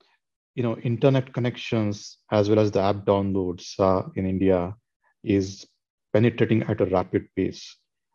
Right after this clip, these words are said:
Um, just the internet users are expected to, you know, grow by about forty percent in next two years to about eight hundred million users. Now add to that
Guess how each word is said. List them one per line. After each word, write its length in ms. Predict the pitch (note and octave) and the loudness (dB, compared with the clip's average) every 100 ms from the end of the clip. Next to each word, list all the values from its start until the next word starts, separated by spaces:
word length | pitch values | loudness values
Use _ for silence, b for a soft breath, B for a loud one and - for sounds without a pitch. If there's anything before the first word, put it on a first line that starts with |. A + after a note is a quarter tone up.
| _ | _
Um, 380 | - F#2+ F#2 F2+ _ _ _ - | -2 0 0 -6 _ _ _ -6
just 240 | A2 A2 - | 2 2 6
the 100 | G#2+ | 4
internet 380 | G#2 A2+ A2 | 6 4 4
users 640 | A2+ G#2+ G2+ G#2 G#2+ A2 - _ _ - | 4 2 6 6 6 0 -10 _ _ -4
are 100 | G2+ | -2
expected 640 | G2 - A2 - A2 A2 | -2 -2 -2 0 -2 -2
to, 340 | A2 G2+ G2 - _ - | -2 -2 -2 -8 _ -8
you 60 | |
know, 80 | G2 | -6
grow 200 | F2+ G#2 | 0 2
by 140 | G2+ | 2
about 280 | G2+ G2 G2 | 2 2 -2
forty 300 | - A#2 A#2 | -2 -2 -2
percent 640 | B2 G#2+ - G2+ F2+ F2+ - _ _ _ _ _ _ _ | -2 -4 -4 -6 -4 -8 -14 _ _ _ _ _ _ _
in 120 | B2+ G2+ | 2 4
next 280 | G#2 - | 2 0
two 80 | A2+ | 4
years 500 | G#2+ G2+ F2+ G#2+ - _ _ _ _ - | 6 6 4 2 -12 _ _ _ _ 0
to 60 | |
about 280 | G#2+ G#2 G2+ - | 2 4 2 0
eight 160 | A#2+ A2+ | 0 0
hundred 280 | G#2+ G#2+ G2 | 0 0 0
million 300 | G2 G2+ F#2+ | -2 -2 -4
users. 680 | F2+ F2 E2 - - - _ _ _ _ _ _ _ _ _ _ _ | -6 -6 -8 -8 -14 -16 _ _ _ _ _ _ _ _ _ _ _
Now 180 | A#2 A2+ | 0 2
add 280 | B2+ A#2+ A#2 | 4 4 4
to 80 | A#2+ | 4
that 400 | B2 A#2 A2 - | 6 6 4 0